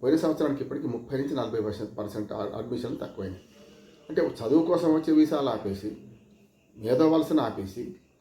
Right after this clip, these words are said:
చివరికి మనకు ఇది లాటరీ ద్వారా కేటాయించే క్రమంలో లక్కీ,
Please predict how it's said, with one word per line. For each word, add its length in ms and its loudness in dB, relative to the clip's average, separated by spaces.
చివరికి 440 0
మనకు 580 -2
ఇది 140 -2
లాటరీ 400 2
ద్వారా 280 2
కేటాయించే 420 -2
క్రమంలో 560 -4
లక్కీ, 560 -2